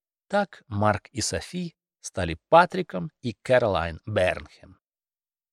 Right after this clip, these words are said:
Если людям без конца твердить, что их жизнь не имеет смысла, они в какой-то момент впадают в полное безумие,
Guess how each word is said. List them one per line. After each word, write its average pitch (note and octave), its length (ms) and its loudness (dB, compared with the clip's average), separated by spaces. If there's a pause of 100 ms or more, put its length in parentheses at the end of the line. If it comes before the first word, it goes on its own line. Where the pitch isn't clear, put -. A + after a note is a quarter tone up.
(840)
Если C3 440 0
людям A2+ 400 0
без F#2 160 -2
конца G2 360 -4
твердить, F2 680 -8 (380)
что - 260 -10
их F2+ 160 -2
жизнь E2+ 400 -4
не F#2 240 -4
имеет D#2 260 -4
смысла, - 540 -8 (540)
они D3+ 180 -2
в - 80 -4
какой-то C#3+ 400 -2
момент B2 560 -2
впадают A2 540 -2
в - 100 -18
полное G2 420 -2
безумие, D2 680 -8